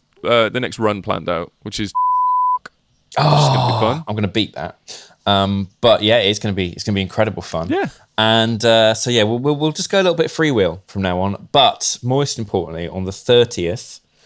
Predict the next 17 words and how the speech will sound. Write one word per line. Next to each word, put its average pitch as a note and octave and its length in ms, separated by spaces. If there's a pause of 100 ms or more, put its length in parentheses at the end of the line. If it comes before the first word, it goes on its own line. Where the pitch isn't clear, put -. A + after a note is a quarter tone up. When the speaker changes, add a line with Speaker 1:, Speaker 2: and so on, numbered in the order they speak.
(300)
Speaker 2:
at F#2+ 160
a - 20
time G#2+ 460
that G2 120
we G2+ 120
will F#2+ 160
announce F#2 460
shortly, - 480
'cause E2+ 180
we F2+ 80
really F2 180
need F2+ 140
to - 80
get - 100
our - 80
shit - 180
together. D#2 320